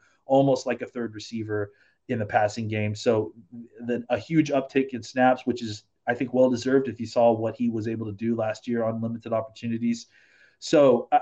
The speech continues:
I would imagine that what you see is, you know, him taking more snaps as a wide receiver. They may need to kind of compensate for that by bringing in another running back to kind of take away some of the secondary snaps if they need to,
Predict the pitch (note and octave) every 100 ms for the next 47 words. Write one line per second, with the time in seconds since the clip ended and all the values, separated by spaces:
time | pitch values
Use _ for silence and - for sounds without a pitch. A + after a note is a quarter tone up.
0 | - D3+ D#3 E3+ D#3+ D#3 E3 F#3+ F3 E3+
1 | D#3 C#3+ C#3 C#3 C3+ C#3 C3+ - C#3+ C#3
2 | B2+ A#2+ A2+ - A#2+ G#2+ G#2+ B2+ B2+ B2+
3 | C#3+ C#3+ C#3+ C#3 C3 C3 C#3 - C#3 C3
4 | C3 - C#3 C3 B2+ B2+ B2 A#2+ - B2+
5 | B2 B2 A#2+ _ _ _ - A#2+ B2 C3
6 | C#3 C3+ B2+ - B2+ A#2+ C3 C3+ C#3 -
7 | C3+ C3+ B2+ A#2+ B2 A#2 A2+ A#2 A#2 A#2
8 | A2+ A2 G#2 G#2 A2+ A#2+ B2+ B2 B2 -
9 | A#2 A#2 G#2 - A#2 A2+ A2 A2+ A#2+ A#2+
10 | - A#2+ A2+ A2+ G#2+ A2+ B2 A#2 A#2 A#2
11 | - A#2 A2+ A2+ - - A#2 A#2 A#2 -
12 | A#2+ A#2